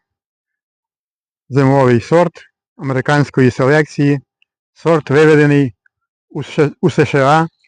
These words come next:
тисяча дев'ятсот п'ятдесят п'ятому році на Нью-, на Нью-Йоркській сіх-, сільськогосподарській дослідній станції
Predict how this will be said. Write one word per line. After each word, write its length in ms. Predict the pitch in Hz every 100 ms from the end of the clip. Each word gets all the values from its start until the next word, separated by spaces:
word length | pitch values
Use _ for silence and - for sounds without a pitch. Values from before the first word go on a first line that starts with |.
| _ -
тисяча 320 | 156 156 147
дев'ятсот 540 | 139 143 - 156 - _ _ _
п'ятдесят 360 | 147 135 151 120
п'ятому 440 | 151 147 139 135
році 380 | 139 156 - 151 - _ _ _ -
на 80 | 143
Нью-, 260 | 139 135 -
на 200 | 147 156
Нью-Йоркській 680 | 143 139 160 147 160 151 - _ _ _ _
сіх-, 420 | _ 160 - -
сільськогосподарській 1120 | - 170 156 - 147 135 170 165 160 - 160 151
дослідній 560 | - 127 151 165 143 131
станції 600 | 151 156 156 151 151